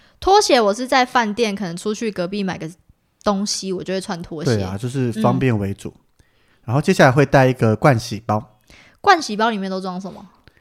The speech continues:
Speaker 2: 我基本上就装一罐沐浴乳、一罐洗发精、一罐洗脸的，然后牙膏、牙刷、刮胡刀。
Speaker 1: 跟我差不多，我没有刮胡刀。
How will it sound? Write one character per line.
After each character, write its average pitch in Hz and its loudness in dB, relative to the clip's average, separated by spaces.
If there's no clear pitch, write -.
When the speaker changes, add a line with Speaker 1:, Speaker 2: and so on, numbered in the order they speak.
Speaker 2:
我 120 0
基 208 0
本 165 4
上 156 4
就 160 4
装 143 2
一 139 0
罐 165 4
沐 165 6
浴 143 6
乳、 117 4
一 110 2
罐 127 2
洗 117 -6
发 104 -2
精、 113 -4
一 127 -6
罐 123 4
洗 113 -2
脸 104 0
的， 92 -8
然 101 -2
后 113 2
牙 104 2
膏、 113 4
牙 98 0
刷、 104 0
刮 110 2
胡 107 -2
刀。 101 -4
Speaker 1:
跟 294 -2
我 233 -2
差 214 0
不 208 -4
多， 202 0
我 190 0
没 196 -2
有 294 2
刮 214 6
胡 196 0
刀。 - -2